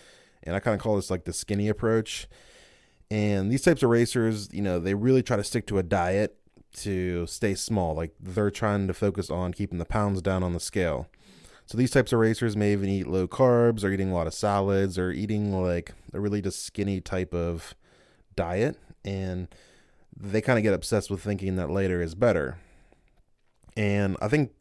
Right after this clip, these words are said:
kinda our sport has kinda created this problem a little bit by talking about losing weight. And, you know, you may hear, if you're watching Supercross, you may hear an example of, "Oh, so-and-so took his off season really serious. You know, they're down,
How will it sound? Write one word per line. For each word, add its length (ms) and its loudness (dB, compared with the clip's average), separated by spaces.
kinda 180 4
our 180 4
sport 540 0
has 100 -10
kinda 180 2
created 300 0
this 140 0
problem 440 0
a 80 0
little 240 0
bit 340 -2
by 100 -4
talking 360 -4
about 260 -2
losing 320 -4
weight. 280 0
And, 460 -2
you 80 -2
know, 60 2
you 100 2
may 140 4
hear, 180 6
if 140 4
you're 60 2
watching 240 2
Supercross, 640 0
you 60 -4
may 160 -2
hear 200 0
an 80 0
example 500 -2
of, 160 0
"Oh, 260 4
so-and-so 600 4
took 200 -4
his 120 0
off 180 2
season 260 0
really 200 2
serious. 680 0
You 120 -2
know, 100 4
they're 140 4
down, 400 2